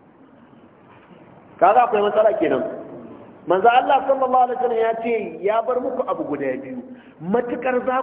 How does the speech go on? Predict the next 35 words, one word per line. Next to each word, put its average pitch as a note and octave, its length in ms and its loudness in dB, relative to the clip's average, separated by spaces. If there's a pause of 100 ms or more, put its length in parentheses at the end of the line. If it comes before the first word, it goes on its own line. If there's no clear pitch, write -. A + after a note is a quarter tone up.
ku A3+ 80 -6
yi G#3+ 160 -4
ruko A#3+ 320 -2
da - 100 0
shi G3+ 200 -8
ba E3 100 0
za F3+ 160 0
ku F#3 80 -8
taba G#3 240 -6
bata D3+ 260 -2
ba D3 80 -8
har C#3 140 -2
abada. - 400 -6 (320)
Sai G#3 220 -2
ce B3 120 -2
me? G3 220 -6 (280)
Littafin G#3 840 -2
Allah A#3+ 380 -2
da G3 80 -4
kuma B3 260 -2
ne B3 180 -4 (440)
sunnan G#3+ 280 -2
manzon D#3+ 380 -4
Allah G#3 680 -4
sallallahu D#3 540 -2
alaihi C#3 320 -4
wasallam. A#2+ 400 -8 (240)
Bizalika F#3 640 -4
dana A3 320 -2
al-atqiya - 640 -4
wa F4 240 -4
afsahu. - 340 -8 (760)
Bayan A3+ 500 0
Allah C4 400 0
masu F#3+ 240 -6